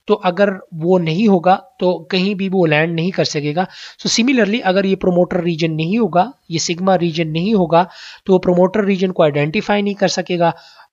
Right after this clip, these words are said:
अगर प्रोमोटर रीजन आइडेंटिफाई नहीं होगा तो आपकी, अ, ट्रांसक्रिप्शन का प्रोसेस इनिशिएट नहीं हो सकता। So the whole enzyme which we call the, this region, this, uh, con-, contain the S subunit, which is called as sigma factor,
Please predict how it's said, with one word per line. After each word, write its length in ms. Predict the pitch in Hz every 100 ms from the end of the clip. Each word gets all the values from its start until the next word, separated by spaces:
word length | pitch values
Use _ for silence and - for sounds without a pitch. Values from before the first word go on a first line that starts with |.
| _ -
अगर 180 | 139
प्रोमोटर 420 | 151 160 175 185 196
रीजन 300 | 180 180 175
आइडेंटिफाई 600 | 147 151 165 196 - 185
नहीं 140 | 180 170
होगा 160 | 170
तो 160 | 165 170
आपकी, 520 | 139 143 - 175 185 - - -
अ, 300 | 147 135 131 143 _ -
ट्रांसक्रिप्शन 480 | 202 175 226 - 214
का 100 | 196
प्रोसेस 420 | - 156 175 165
इनिशिएट 640 | 180 165 160 170 160 160
नहीं 240 | 151 143 151
हो 160 | 147
सकता। 400 | 123 117 - 117 - - - -
So 200 | 214 208
the 160 | 185
whole 360 | 156 185 240 269
enzyme 380 | 220 196 208 226 285 _ _ _
which 220 | 170 160
we 60 | 170
call 340 | 180 160 165
the, 100 | 156
this 260 | 151 196 -
region, 300 | 190 190 185
this, 240 | 175 170 - -
uh, 200 | 170 160 156
con-, 180 | 180 165
contain 380 | 185 175 185 196
the 240 | 180 -
S 260 | 208 - -
subunit, 480 | 233 208 247 247 - - - _
which 200 | 180 196
is 140 | 196
called 300 | - 180 175
as 140 | 165 143
sigma 420 | - 220 233 233
factor, 440 | - 233 233 254